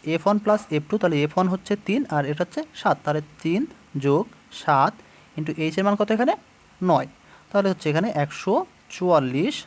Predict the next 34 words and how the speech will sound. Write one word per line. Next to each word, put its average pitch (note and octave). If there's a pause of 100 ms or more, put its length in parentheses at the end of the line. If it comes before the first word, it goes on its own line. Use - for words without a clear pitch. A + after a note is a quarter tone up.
(120)
দশমিক D3 (200)
পাঁচ, C#3 (600)
আর C#3+
উপরে E3
হচ্ছে - (280)
তিন, C#3+ (260)
এটা D3+ (140)
যোগ, E3 (680)
আর C#3
নিচে D3 (160)
দশ D#3+ (580)
গুণ A#3 (480)
নয়। D#3+ (320)
তো -
এটাকে A3
যদি F#3+
আমরা G3
ক্যালকুলেশন F3
করি F#3+ (240)
ক্যালকুলেটরে, D#3
তাহলে D#3+
সরাসরি D3+
আসবে F3
কত? F#3+
মানটা F#3
আসবে G#3+ (640)
একশত E3+ (500)
সাতচল্লিশ D3+ (100)
দশমিক G3+ (460)
দুই। C3+ (300)
তাহলে F#3+
আমাদের F#3+
প্রচুরকটা G#3+
হচ্ছে A3